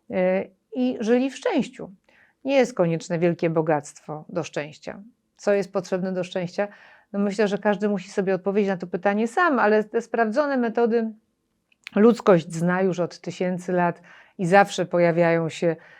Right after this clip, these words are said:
e, wśród tych sposobów szczęśliwych na życie. Rodzina, przyjaciele, czas, który możemy spędzić z bliskimi, relacje,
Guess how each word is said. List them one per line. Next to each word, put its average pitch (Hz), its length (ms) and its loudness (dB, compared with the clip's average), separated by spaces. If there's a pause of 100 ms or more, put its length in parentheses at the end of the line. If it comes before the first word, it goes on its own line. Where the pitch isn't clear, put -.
(160)
e, 160 320 0
wśród - 640 -2
tych - 500 -4
sposobów 190 580 0
szczęśliwych 180 440 -4
na 175 160 -2
życie. 170 320 -2 (360)
Rodzina, 196 680 2 (260)
przyjaciele, 202 760 2 (520)
czas, 202 360 2
który 196 180 -2
możemy 190 340 0
spędzić 180 540 -4
z 202 140 -10
bliskimi, 175 720 -6 (180)
relacje, 202 720 2